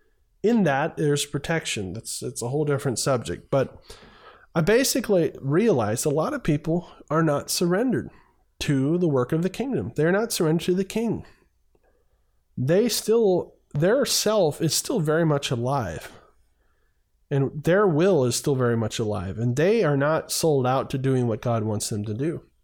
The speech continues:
And that is where the problem lies. When our heart does what it wants to do, it is enmity with God. It fights, naturally, it fights what God wants.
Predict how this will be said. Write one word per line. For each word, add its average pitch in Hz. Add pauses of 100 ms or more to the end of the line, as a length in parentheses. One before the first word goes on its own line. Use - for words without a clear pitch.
(960)
And 170
that 151 (180)
is 160
where 127
the 143
problem 196
lies. -
When 180
our 247
heart 190 (1120)
does 151
what 139
it 160
wants 147
to 143
do, 123
it 147
is 135
enmity 131
with 120
God. 98
It 123
fights, - (320)
naturally, 143
it 151
fights 156
what 120
God 113
wants. 110